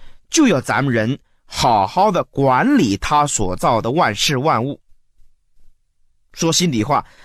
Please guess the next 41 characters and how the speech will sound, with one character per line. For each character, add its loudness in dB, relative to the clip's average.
咱 0
们 2
人 0
在 0
这 2
个 -4
方 -2
面 -2
做 0
得 -4
实 -4
在 0
不 -8
好 -14
啊， 0
什 -6
么 0
污 2
染 0
啦、 0
滥 0
杀 0
啦， 0
搞 2
得 0
不 0
少 2
动 2
物 4
啊 2
都 2
成 0
了 0
濒 4
临 2
绝 0
种 -4
的 -4
动 -2
物 -4
了， -10